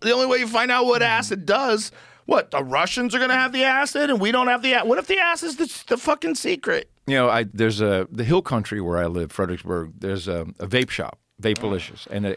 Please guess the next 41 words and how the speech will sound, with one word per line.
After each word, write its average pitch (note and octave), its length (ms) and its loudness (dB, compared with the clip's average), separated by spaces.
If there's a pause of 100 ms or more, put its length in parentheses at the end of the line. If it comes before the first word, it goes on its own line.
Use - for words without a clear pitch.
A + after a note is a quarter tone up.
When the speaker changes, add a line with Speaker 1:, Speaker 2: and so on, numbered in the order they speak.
Speaker 2:
Kathy C3 360 -2
and A2 140 -2
Jerry G#2 320 0
run F2+ 240 -4
it. F2 60 -10 (440)
And A2 220 -2
it's A2+ 140 -6
basically C#3+ 400 0
a G#2+ 60 0
place B2 420 -2
where G#2+ 140 0
everyone A#2+ 280 -2
comes A2+ 260 -2
together, G#2+ 520 0 (320)
vapes, A#2 580 -2 (420)
and, G#2 280 0
uh, G2+ 120 0
we G2+ 120 -4
talk A2 260 -2
about F#2+ 300 -2
conspiracies. - 720 -10 (720)
And A#2 120 2
these C#3 160 2
are C3 60 4
Speaker 1:
Sounds B2 300 2
Speaker 2:
like, C#3 80 2
Speaker 1:
like B2+ 60 -2
Speaker 2:
these C#3 120 4
Speaker 1:
my C3+ 60 4
Speaker 2:
are, B2 40 2
Speaker 1:
kind C3+ 220 -2
of A2 80 -8
place. C#3+ 220 2
Speaker 2:
these C#3 160 4
are B2 60 2
farmers, B2+ 800 2
Speaker 1:
<laughs> - 20 -4
Speaker 2:
these B2 200 0
are A#2 180 0
truck D3 280 -2
drivers. A#2+ 580 2